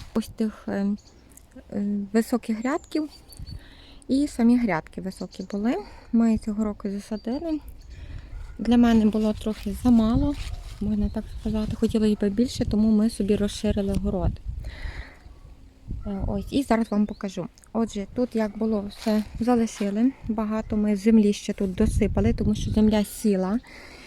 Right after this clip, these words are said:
Ми досипали землю попередньо. Так, чоловік обгороджував ось тут все камінням, щоб так було і гарно, і земля трималась. Ось, і далі в цьому році ми дали ще гній сюди, такий натуральний,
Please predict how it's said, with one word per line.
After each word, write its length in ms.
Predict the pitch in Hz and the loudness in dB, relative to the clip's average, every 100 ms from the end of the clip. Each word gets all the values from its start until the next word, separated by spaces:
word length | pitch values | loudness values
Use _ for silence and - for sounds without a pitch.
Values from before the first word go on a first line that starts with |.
| - 220 | 0 4
Ми 100 | 220 | 4
досипали 540 | 214 220 208 190 220 | 2 -2 -2 0 0
землю 540 | 233 254 262 262 269 - | 2 4 6 6 4 2
попередньо. 720 | 254 269 262 262 254 262 269 - - - - | 0 2 2 2 4 6 4 2 -8 -18 -6
Так, 160 | 240 - | -6 -6
чоловік 400 | - 220 220 214 | -6 -2 0 -2
обгороджував 580 | 208 214 226 208 202 196 | -2 -2 0 0 0 -2
ось 100 | 202 | -4
тут 180 | - 202 | -6 -6
все 200 | - 214 | -4 -4
камінням, 600 | - 208 208 226 269 302 | 0 2 6 8 6 4
щоб 240 | - 240 | -2 -2
так 120 | 247 226 | -2 0
було 160 | 220 214 | 0 2
і 80 | 220 | 2
гарно, 420 | 208 220 214 208 | 0 0 2 2
і 280 | 202 202 196 | 2 0 0
земля 300 | 214 214 208 | 2 2 0
трималась. 680 | - 202 196 190 208 285 - - - - - - - - - | -2 -2 0 0 0 -2 -2 -4 -2 -4 -4 -4 -4 -4 -2
Ось, 360 | 240 240 - - | 0 0 -4 -4
і 140 | 233 | -2
далі 240 | 214 196 214 - 214 220 220 | 0 0 0 0 4 4 4
в 100 | - | 4
цьому 220 | 240 220 | 6 6
році 240 | 214 214 214 | 4 2 0
ми 140 | 214 | 0
дали 260 | 214 202 208 | 0 -2 -2
ще 260 | - - | -4 -4
гній 420 | 196 208 220 220 | 0 4 6 6
сюди, 480 | - - 262 277 277 - | 2 -2 -2 0 0 -2
такий 240 | - 269 | 0 6
натуральний, 800 | 240 233 226 202 190 233 285 - | 6 6 0 0 2 4 4 2